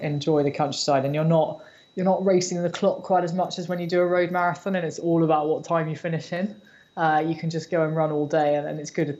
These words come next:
And I, I like the challenge of getting your nutrition right and enjoying, you know, you have periods where you feel awful and then you feel better, and you have to learn to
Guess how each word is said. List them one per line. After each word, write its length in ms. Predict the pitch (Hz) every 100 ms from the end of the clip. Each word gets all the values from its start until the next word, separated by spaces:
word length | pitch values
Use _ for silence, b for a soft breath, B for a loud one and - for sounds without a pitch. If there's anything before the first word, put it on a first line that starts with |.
| 180
And 160 | 156
I, 80 | 156
I 120 | 156
like 180 | 160 156
the 60 | -
challenge 400 | - 165 151 147
of 60 |
getting 180 | 156 147
your 120 | 147
nutrition 560 | 147 147 - - - 147
right 400 | 147 139 135 139
and 280 | 147 139 135 B B B 170 156 -
enjoying, 540 | 165 160 175 160 147 151
you 120 | 151
know, 60 |
you 180 | 143 143
have 220 | 151 143 -
periods 400 | 175 156 151 -
where 100 | 151
you 80 |
feel 180 | 143 160
awful 380 | 165 160 - 170
and 100 | 147
then 100 | 143
you 80 | 139
feel 200 | - 143
better, 460 | 143 156 151 160 147
and 120 | 139
you 80 | 143
have 160 | 135
to 80 | -
learn 320 | 147 147 143
to 260 | 135 151 143